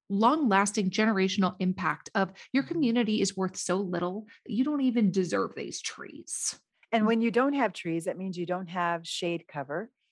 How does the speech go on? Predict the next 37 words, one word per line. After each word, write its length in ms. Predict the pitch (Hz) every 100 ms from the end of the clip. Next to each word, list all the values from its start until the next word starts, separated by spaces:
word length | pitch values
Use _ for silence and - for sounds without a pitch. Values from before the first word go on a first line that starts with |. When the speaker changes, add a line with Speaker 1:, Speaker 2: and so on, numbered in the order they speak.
| 220
Speaker 2:
which 120 | 202 240
Speaker 1:
Mm-hmm. 80 |
Speaker 2:
means 220 | 190 180 -
the 100 | 165
streets 520 | - - 202 233 240
are 80 | 214
hotter, 420 | 156 147 143 156
which 240 | 175 -
means 180 | 175 160
potholes 640 | - 262 285 - 156 143 -
come 140 | 156
up 160 | 139 -
more 300 | 143 143 156
and, 260 | 180 151 147 _ - -
and, 320 | 175 165 160 -
um, 200 | 170 156
sidewalks 680 | - - 185 190 196 190 - -
buckle. 420 | 143 151 147 165 _ _ -
It 80 | 220
also 320 | 269 277 294
means 300 | 226 214 -
you 80 | 202
don't 160 | 240
have 220 | 233 247 214
the 60 |
ability 340 | 180 226 226 208
to, 260 | - 190
to 180 | - 190 - -
filter 420 | 254 262 214 185
the 120 | 156 -
air 260 | 143 139
because 300 | 160 175 175
trees 400 | - 220 220 196 -
filter 360 | 202 208 208 175
the 160 | 151
air. 340 | 165 202 - 214
Speaker 1:
Mm-hmm. 200 | 214